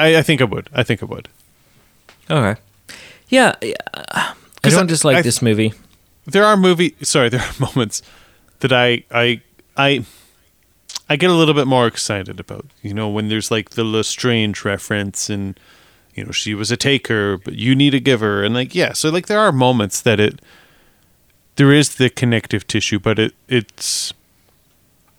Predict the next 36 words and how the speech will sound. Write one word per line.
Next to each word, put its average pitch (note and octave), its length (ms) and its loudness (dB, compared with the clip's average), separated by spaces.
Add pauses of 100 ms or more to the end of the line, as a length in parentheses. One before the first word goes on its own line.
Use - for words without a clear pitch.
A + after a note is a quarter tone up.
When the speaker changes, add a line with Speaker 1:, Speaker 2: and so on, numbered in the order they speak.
(1300)
Speaker 2:
Yeah. G#2+ 160 2
Speaker 1:
could G2 40 4
have - 100 0
been C3+ 140 2
a A2+ 40 -4
Speaker 2:
Are B2 180 2
Speaker 1:
bit D#3+ 80 4
Speaker 2:
you, E3+ 120 6
Speaker 1:
more G#2 300 4
for - 240 -2
our G2 140 2
liking. G#2+ 500 -8 (600)
Speaker 2:
are D3 100 4
you G3+ 200 4
a F#3+ 60 4
seeker? - 580 0 (400)
Actually, A#2+ 380 2
I'm, A#2+ 360 0 (180)
I'm A#2 180 -2
more C3 200 4
of A#2+ 80 0
a B2 40 0
chaser. D#3+ 460 -2 (120)
Speaker 1:
Yeah. C3+ 320 4 (640)
Speaker 2:
And G2+ 140 -4
you're C3+ 120 6
like, C#3+ 260 2
"Oh D#3+ 80 4
my A2+ 160 2
God, A2 340 2
that's F#2 180 0
so A2+ 200 2
good." F#2+ 340 -2 (160)
<laughs> - 60 -6
Speaker 1:
Yeah. A2 280 4
Speaker 2:
Like, - 280 -4